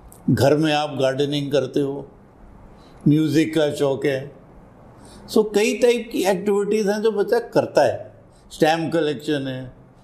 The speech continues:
coin collection है, you know, वो कुछ ना कुछ तो ज़रूर किया होगा अपनी लाइफ। ये कह के मैंने life में कुछ नहीं किया तो वो तो फिर वैसे ही unsuitable सा बंदा है। जो पढ़ाई के अलावा कुछ नहीं करता तो then, uh,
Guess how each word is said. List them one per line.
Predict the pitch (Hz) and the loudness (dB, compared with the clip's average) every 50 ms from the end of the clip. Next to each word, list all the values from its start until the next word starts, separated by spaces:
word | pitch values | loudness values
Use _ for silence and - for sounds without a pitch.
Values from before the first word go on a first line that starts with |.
| - - - | -14 -4 -2
coin | 160 156 170 175 165 156 135 | 0 0 0 0 -2 0 0
collection | 160 156 143 143 123 - - 151 143 131 | 0 0 0 -4 -6 -8 -8 -8 -6 -6
है, | 127 123 127 127 - - - - - - - - - - - - - - - - - - | -8 -12 -14 -16 -18 -20 -20 -20 -20 -20 -20 -20 -20 -20 -20 -20 -20 -20 -20 -12 -4 0
you | 165 170 196 | 0 0 0
know, | 208 196 | 0 2
वो | 170 175 185 185 | 2 2 2 2
कुछ | 185 - 190 165 - - 202 | 0 0 0 0 0 0 0
ना | 226 220 | 0 2
कुछ | 190 220 208 | 0 -2 -2
तो | 214 - 247 220 208 170 | 2 2 2 2 4 2
ज़रूर | 175 185 196 202 190 170 - | 2 2 2 2 0 0 0
किया | - 170 160 | 0 2 2
होगा | 151 139 131 123 123 | 2 2 2 0 0
अपनी | 123 127 131 143 135 | -2 -4 -8 -10 -8
लाइफ। | 113 110 107 98 92 - - - - - - _ - - - - - - | -6 -6 -6 -6 -8 -12 -20 -20 -20 -20 -20 _ -20 -20 -20 -8 2 4
ये | 160 175 170 | 4 4 4
कह | - 185 185 190 160 | 2 0 0 0 0
के | 196 190 | -2 -2
मैंने | 185 196 196 190 202 | -2 -4 -4 -4 -2
life | 190 165 147 147 156 151 160 | 2 2 2 2 2 0 -2
में | 175 180 170 | -4 -6 -2
कुछ | - 170 151 - 165 | 0 0 0 0 0
नहीं | 165 190 196 170 - | 0 0 0 0 0
किया | 175 185 185 175 175 185 - - - - - - - - - - - - - | 0 0 0 0 -2 -4 -10 -14 -18 -20 -20 -20 -20 -20 -20 -20 -10 -2 0
तो | 170 170 170 175 170 170 175 170 170 165 | 2 2 2 2 0 0 0 -2 -2 -2
वो | 170 180 185 | 0 0 0
तो | 185 190 180 | 2 0 0
फिर | 139 151 175 | 0 0 0
वैसे | 170 151 143 151 151 - 151 175 170 | 0 0 0 -2 -2 0 0 0 0
ही | 160 156 151 | 0 0 -4
unsuitable | 147 139 - - - 156 151 147 131 143 139 120 147 139 131 143 143 135 | -6 -6 -8 -8 -6 -6 -4 -2 -2 -2 0 0 0 0 2 0 0 0
सा | 135 139 135 | 0 -2 -2
बंदा | 120 123 120 120 117 | -2 -4 -4 -4 -6
है। | 110 98 - - - - - - - - - - - - - - - - | -6 -8 -8 -16 -20 -20 -20 -20 -20 -20 -20 -20 -20 -20 -20 -18 -8 -2
जो | - 131 139 | 0 0 0
पढ़ाई | - - 127 113 113 123 127 | 2 2 2 2 4 2 2
के | 123 151 | 2 2
अलावा | 147 143 143 147 147 147 147 | 2 2 2 0 0 -2 -4
कुछ | 143 147 143 123 - 139 | -4 -4 -6 -6 -4 -4
नहीं | 147 165 147 | -2 -2 0
करता | 135 147 135 113 - 151 147 | 0 0 0 0 0 0 0
तो | 147 151 151 143 143 | 0 -2 -4 -4 -4
then, | 123 143 143 143 | -4 -4 -4 -4
uh, | 143 143 143 147 143 131 - | -6 -10 -10 -8 -8 -8 -8